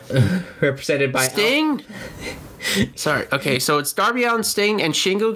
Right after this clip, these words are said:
Speaker 2: Takagi versus Bullet Club of El Phantasmo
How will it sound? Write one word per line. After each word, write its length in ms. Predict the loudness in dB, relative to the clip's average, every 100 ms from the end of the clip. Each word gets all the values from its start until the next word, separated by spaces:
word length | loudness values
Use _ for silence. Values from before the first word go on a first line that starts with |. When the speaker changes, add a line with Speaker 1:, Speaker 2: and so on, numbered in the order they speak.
| -2
Speaker 2:
Takagi 680 | -4 0 2 2 0 -2 0
versus 800 | 2 2 2 0 0 0 -4 -6 -14 -18 _
Bullet 240 | -2 -2 0
Club 300 | 2 2 2
of 220 | -2 -2
El 180 | 0 0
Phantasmo 800 | 0 0 0 0 0 0 0 -2